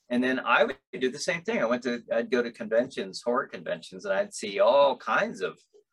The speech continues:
of horror hosts. I thought, "Wow, that's, that's really, it, it, it's kind of neat that, to think that," 'cause some of them are pretty young yet.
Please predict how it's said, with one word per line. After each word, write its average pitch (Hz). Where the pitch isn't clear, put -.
of -
horror -
hosts. -
I 113
thought, 151
"Wow, -
that's, -
that's 240
really, 240
it, 180
it, -
it's 175
kind 233
of 170
neat 190
that, 123
to 120
think 175
that," -
'cause 220
some 381
of 403
them 285
are 143
pretty 127
young 233
yet. 76